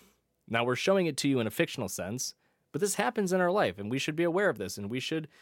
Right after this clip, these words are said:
acknowledge the fact that there is something we can do. There's some way we can help. There's something that should be happening to prevent this, 'cause we don't want this to happen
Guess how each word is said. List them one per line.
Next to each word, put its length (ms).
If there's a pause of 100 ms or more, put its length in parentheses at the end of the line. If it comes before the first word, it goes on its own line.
(1000)
acknowledge 560
the 100
fact 360
that 180 (400)
there 180
is 220
something 320
we 100
can 200
do. 340
There's 180
some 400
way 240
we 160
can 140
help. 320
There's 240
something 840
that 280
should 380
be 160
happening 800 (480)
to 120
prevent 600
this, 200
'cause 200
we 120
don't 360
want 280
this 240
to 80
happen 520